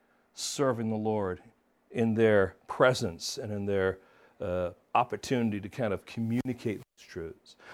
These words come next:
They think that they are fooling God, but they are not. Friends, hear this. You can't cheat God. He knows your heart. You might think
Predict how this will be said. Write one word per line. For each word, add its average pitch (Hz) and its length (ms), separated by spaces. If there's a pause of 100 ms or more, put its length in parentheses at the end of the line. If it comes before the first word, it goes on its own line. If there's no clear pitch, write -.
They 147 100
think 196 260
that 160 140
they 160 80
are 143 120
fooling 185 560
God, 123 500 (400)
but 135 280
they 127 360
are 117 400 (160)
not. 117 400
Friends, 123 320
hear 139 180
this. 110 260
You 110 100
can't 156 420
cheat - 400
God. 92 340 (240)
He 127 220
knows 127 640
your 107 600 (240)
heart. - 420 (680)
You 165 180
might 165 260
think - 600